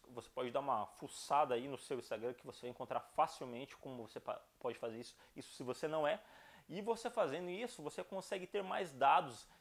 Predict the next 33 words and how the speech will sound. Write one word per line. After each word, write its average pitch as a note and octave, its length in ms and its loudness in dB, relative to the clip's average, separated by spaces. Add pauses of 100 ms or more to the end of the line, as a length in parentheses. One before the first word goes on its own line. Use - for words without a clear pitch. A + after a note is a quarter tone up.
quem E3+ 180 -8
são F3+ 240 -6
os E3 60 -10
seus D#3 180 -4
clientes, D#3 380 -6
você - 200 -12
fazer C#3 260 4
a E3 40 2
promoção, F3 800 -2 (320)
a B2 80 2
promoção, F#3 840 -2
né, E3+ 260 0
da, C3+ 680 8
das B2 200 0
suas D3+ 340 2
fotos, D3 760 2 (220)
a A2 120 8
do A#2+ 180 0
seu, E3 440 0
do B2+ 120 -8
seu, C#3+ 560 0
do C3+ 60 -10
seu A3 160 2
produto, F#3 540 -4 (220)
através, D#3 640 0 (280)
quando G#3+ 220 0
você F#3 340 -2
já E3+ 100 -2
tiver E3+ 280 -4
configurado D#3+ 540 2
dessa D3+ 280 2
forma. B2 400 6 (300)
Então, D#3+ 360 2